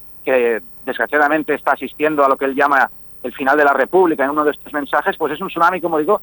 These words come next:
que acaba de empezar. En uno de los mensajes se explica que, que da la sensación,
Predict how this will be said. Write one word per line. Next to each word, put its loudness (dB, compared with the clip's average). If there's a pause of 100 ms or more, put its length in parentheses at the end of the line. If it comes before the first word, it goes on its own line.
(400)
que -2
acaba 4
de 4
empezar. -2
En -2
uno 2
de 4
los 0
mensajes -4
se -20
explica -2
que, 0
que -2
da 4
la 0
sensación, -6